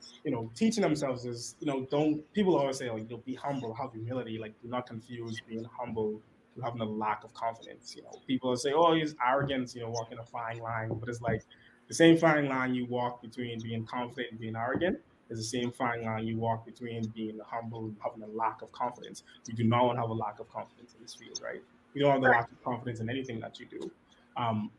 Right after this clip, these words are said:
Speaker 1: I, like you said, have no lack of confidence, you know. Um, I definitely was, I would say back then, a bit arrogant, but, you know, it's learning, you learn things as you go, you tune yourself down. Nobody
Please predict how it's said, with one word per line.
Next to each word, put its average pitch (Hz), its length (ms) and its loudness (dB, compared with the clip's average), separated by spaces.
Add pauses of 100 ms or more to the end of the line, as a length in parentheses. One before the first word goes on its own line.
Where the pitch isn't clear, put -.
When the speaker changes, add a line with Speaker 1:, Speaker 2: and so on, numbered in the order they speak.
Speaker 1:
I, 127 320 6
like 127 120 0
you 127 60 -6
said, 123 140 -4
have 113 160 -6
no 110 220 -4
lack 123 300 -4
of 120 80 -12
confidence, 117 520 -8
you 120 60 -8
know. 113 380 -4
Um, 113 400 -4
I 143 180 2
definitely 165 500 6
was, 175 520 4
I 147 60 -2
would 135 140 -6
say 156 140 2
back 139 280 0
then, 135 140 0
a 120 40 -4
bit 127 300 -4 (180)
arrogant, 110 580 -6
but, - 200 -2 (300)
you 247 80 0
know, 254 60 8
it's 202 100 6
learning, 208 400 8
you 254 120 4
learn 170 220 8
things 165 220 8
as 131 100 -2
you 131 100 -2
go, 123 200 0
you 120 100 -6
tune 151 200 0
yourself 120 300 -2
down. 110 240 -6
Nobody 117 220 -4